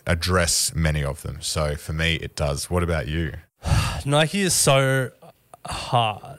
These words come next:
Speaker 1: It is, yeah.
Speaker 2: I think a lot of people wouldn't have Nike in their screens.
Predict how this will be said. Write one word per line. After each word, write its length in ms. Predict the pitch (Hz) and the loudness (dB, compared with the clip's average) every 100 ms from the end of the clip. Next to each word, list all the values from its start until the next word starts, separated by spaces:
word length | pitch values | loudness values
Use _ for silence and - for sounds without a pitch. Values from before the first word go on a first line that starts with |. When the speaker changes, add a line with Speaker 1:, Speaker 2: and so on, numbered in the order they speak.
| - | -8
Speaker 1:
It 140 | 82 | -4
is, 280 | 85 76 - | -4 -4 -6
yeah. 240 | 76 64 82 - - - | -6 -8 -12 -14 -20 0
Speaker 2:
I 100 | 151 | 4
think 280 | 175 247 - | 6 4 2
a 60 | 175 | 4
lot 180 | 156 147 | 6 6
of 80 | 156 | 4
people 560 | 139 131 135 127 120 - _ _ | 0 2 0 0 -2 -10 _ _
wouldn't 440 | 143 131 139 139 120 | -2 2 4 2 2
have 200 | 127 123 | 0 2
Nike 440 | 123 123 131 123 | 2 0 0 -2
in 120 | 123 | 0
their 120 | 120 | 0
screens. 640 | 117 - 120 139 - - | 0 -2 -4 -6 -10 -12